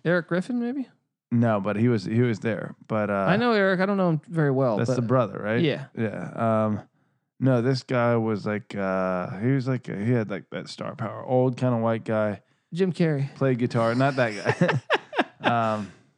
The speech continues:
Speaker 1: I don't know, buddy. I haven't seen that. I haven't watched too much
Speaker 2: I
Speaker 1: of the
Speaker 2: haven't watched
Speaker 1: show
Speaker 2: it either, but
Speaker 1: because
Speaker 2: I'm
Speaker 1: I don't
Speaker 2: wearing
Speaker 1: have
Speaker 2: a
Speaker 1: Showtime.
Speaker 2: fucking huge butterfly collar. I'm swagged out in seventies gear.
Speaker 1: That's awesome.
Speaker 2: Look for Patty C eighty-three.
Speaker 1: I am gonna look for Patty C eighty-three. A three one.
Speaker 2: A three one.
Speaker 1: A three one, motherfucker.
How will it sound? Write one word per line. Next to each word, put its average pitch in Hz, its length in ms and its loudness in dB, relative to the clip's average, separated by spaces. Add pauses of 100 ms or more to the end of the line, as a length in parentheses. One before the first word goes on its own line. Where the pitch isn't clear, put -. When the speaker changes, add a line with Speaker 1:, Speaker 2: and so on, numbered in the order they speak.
Speaker 1:
I 226 180 2
don't 165 180 4
know, 143 120 4
buddy. 135 280 2
I 170 80 4
haven't 180 220 4
seen 180 180 4
that. 147 220 2
I 160 40 4
haven't 180 200 2
watched 175 260 2
too - 80 -4
much 175 140 4
Speaker 2:
I 151 40 6
Speaker 1:
of 151 40 6
the 143 80 6
Speaker 2:
haven't 127 140 6
watched 127 140 6
Speaker 1:
show 117 40 -4
Speaker 2:
it 120 80 2
either, 113 160 4
but 185 120 2
Speaker 1:
because 131 140 6
Speaker 2:
I'm 143 100 8
Speaker 1:
I - 20 8
don't 135 100 8
Speaker 2:
wearing 117 100 4
Speaker 1:
have 175 240 2
Speaker 2:
a - 20 6
Speaker 1:
Showtime. 131 100 6
Speaker 2:
fucking 113 160 2
huge 139 440 4
butterfly 120 480 4
collar. 113 220 2
I'm 104 140 0
swagged 113 520 2
out 104 160 4
in 104 80 -2
seventies 104 420 -2
gear. 107 340 -2
Speaker 1:
That's 175 160 -8
awesome. 147 300 -4
Speaker 2:
Look 147 200 4
for 135 100 0
Patty 113 280 2
C 113 180 -2
eighty-three. 107 340 0
Speaker 1:
I 175 180 6
am 220 160 2
gonna 156 160 2
look 135 120 2
for 135 80 -4
Patty 131 260 0
C 135 140 -2
eighty-three. 131 480 0
A 170 140 4
three 156 180 2
one. 135 400 2
Speaker 2:
A 123 80 4
three 117 240 2
one. - 60 4
Speaker 1:
A - 20 2
three 165 160 4
one, 156 140 2
motherfucker. 123 500 -2